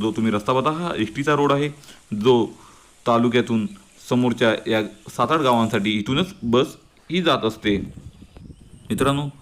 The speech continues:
समोर तुम्ही पाहता ही बाव नदी आहे, म्हणजेच मार्लेश्वरची उगम पावणारी ही नदी आहे. हिला भरपूर असं पाणी या ठिकाणी असतं, बारमाही पाणी असतं, ज्याचा वापर तुम्हाला आपल्या प्लॉटमध्ये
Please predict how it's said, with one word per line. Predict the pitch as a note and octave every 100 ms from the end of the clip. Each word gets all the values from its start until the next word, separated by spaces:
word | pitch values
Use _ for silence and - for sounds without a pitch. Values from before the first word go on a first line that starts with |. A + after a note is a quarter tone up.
| - -
समोर | A#2+ A#2
तुम्ही | A2 A2+ A2+
पाहता | A2+ A#2 C#3+ C#3 - - - -
ही | - - A2+ A2+ G2 - - - - -
बाव | - A2 A#2+ C#3
नदी | C#3
आहे, | D3 D3
म्हणजेच | - A2 G#2+ G#2+
मार्लेश्वरची | G#2 G#2+ A#2+ C#3+ D3 C#3+ D3+
उगम | A2 G2+ A2+
पावणारी | A2 A2 G#2+
ही | G#2+
नदी | A2+ G#2 C3+
आहे. | C3+
हिला | D3 F#2+ A2
भरपूर | A2 G#2 B2 E3+ E3
असं | D3+
पाणी | - A2 G#2+ A2
या |
ठिकाणी | G#2 G2+ G#2+ G#2+ A#2+ - - - - - -
असतं, | B2+ - D#3 D3+
बारमाही | G2 A2 A2+ D3 D#3
पाणी | D3 C#3
असतं, | C#3 C#3 D3+
ज्याचा | - - G#2+ A2+ A2
वापर | G#2+ G#2 G#2+
तुम्हाला | A2 A2 G#2+ B2 B2 - - - - - - - - - -
आपल्या | - A#2
प्लॉटमध्ये | A2 A2 G#2+ G2+ G#2